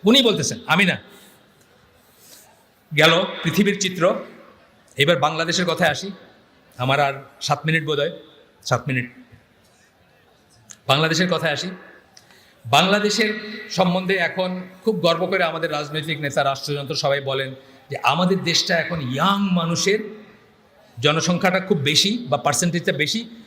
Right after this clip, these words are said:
আমাদেরকে কেউ রুখতে পারবে না, আমাদের উন্নতি অবশ্যম্ভাবী, এটা বলে। কথাটা আংশিক সত্য, রুখতে পারবে না এটা আমি বলতেছি না, কারণ আমরা মনে করি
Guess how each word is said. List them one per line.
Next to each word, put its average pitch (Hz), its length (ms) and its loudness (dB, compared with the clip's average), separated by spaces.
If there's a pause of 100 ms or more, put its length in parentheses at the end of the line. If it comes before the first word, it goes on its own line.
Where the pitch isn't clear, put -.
(140)
আমাদেরকে 202 500 2
কেউ 202 160 4
রুখতে 175 280 0
পারবে 160 260 0
না, 151 80 -4
আমাদের 151 260 -2
উন্নতি 160 340 -2
অবশ্যম্ভাবী, 131 580 -2 (120)
এটা 139 180 2
বলে। 123 240 -2 (640)
কথাটা 202 300 4
আংশিক 196 280 -2
সত্য, 202 540 0 (220)
রুখতে 175 240 2
পারবে 226 220 2
না 226 80 -4
এটা 226 100 0
আমি 220 100 -2
বলতেছি 180 360 0
না, 156 100 -2
কারণ 165 200 0
আমরা 175 160 -4
মনে 185 180 0
করি 185 300 -2